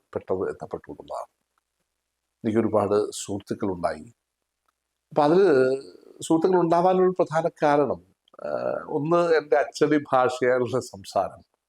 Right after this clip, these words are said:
പിന്നെ മലയാള ഭാഷയില് ഞാൻ പലപ്പോഴും ഈ, ആ, സുഹൃത്തുക്കളെ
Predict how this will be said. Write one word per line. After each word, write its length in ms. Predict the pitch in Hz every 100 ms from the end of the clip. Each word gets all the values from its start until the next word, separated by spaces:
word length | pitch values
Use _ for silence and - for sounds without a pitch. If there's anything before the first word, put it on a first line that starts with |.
| - - - - - - _ _ -
പിന്നെ 240 | 127 131
മലയാള 360 | 143 139 135 147 147 -
ഭാഷയില് 720 | 131 131 131 - 143 127 127 131 131 117
ഞാൻ 180 | 117 117 123
പലപ്പോഴും 360 | 120 113 117 113 120
ഈ, 100 | 117 117 _ _ _ _ _
ആ, 140 | - 120 113 113 110
സുഹൃത്തുക്കളെ 420 | 120 117 113 113